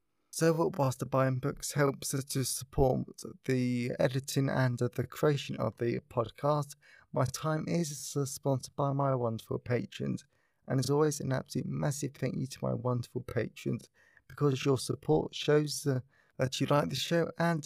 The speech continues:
you want it to continue. So if you wanted to become a, a patron and get access to the, uh, blog posts early and a whole host of other great benefits, then you can now become a, a patron of the show at patreon dot com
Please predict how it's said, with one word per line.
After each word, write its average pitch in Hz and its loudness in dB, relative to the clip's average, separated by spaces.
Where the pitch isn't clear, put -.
you 143 0
want 131 2
it - -6
to 123 -2
continue. 127 -2
So 170 2
if 139 -2
you 139 4
wanted 131 4
to - -12
become - 0
a, 127 2
a - -2
patron 139 0
and 131 -2
get - 0
access - 0
to 127 -4
the, 127 0
uh, - 2
blog 127 2
posts - 2
early 151 2
and 131 2
a 123 2
whole 131 8
host 127 2
of 135 4
other 131 0
great - 0
benefits, 127 0
then 143 6
you 147 0
can 127 -2
now 110 2
become 113 -6
a, 110 0
a - -4
patron - -4
of 110 -2
the 117 -10
show 117 6
at - 2
patreon 139 2
dot 131 -2
com 131 0